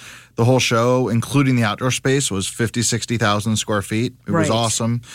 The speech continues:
Speaker 1: It was still one of the bigger shows that's been launched of this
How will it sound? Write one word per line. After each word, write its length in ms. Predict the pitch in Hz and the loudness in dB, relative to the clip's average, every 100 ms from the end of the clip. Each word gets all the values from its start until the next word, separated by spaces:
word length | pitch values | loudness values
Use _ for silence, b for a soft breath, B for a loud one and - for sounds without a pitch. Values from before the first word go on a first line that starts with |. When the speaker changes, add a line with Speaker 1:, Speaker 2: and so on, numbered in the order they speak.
| B B | B B
Speaker 1:
It 60 | - | -2
was 100 | 127 | 0
still 200 | 180 160 | 2 2
one 120 | 117 | 2
of 80 | 98 | 0
the 60 | |
bigger 320 | - 98 104 | -4 -4 -2
shows 520 | 95 107 101 104 95 - | -2 -2 0 0 -2 -4
that's 320 | 98 90 - | -6 -4 -6
been 240 | - 120 | -2 -2
launched 600 | 101 98 127 113 - - 120 _ | 0 2 2 2 -2 -4 -14 _
of 220 | 101 98 80 | -8 -8 -6
this 420 | 92 90 - | -6 -4 -6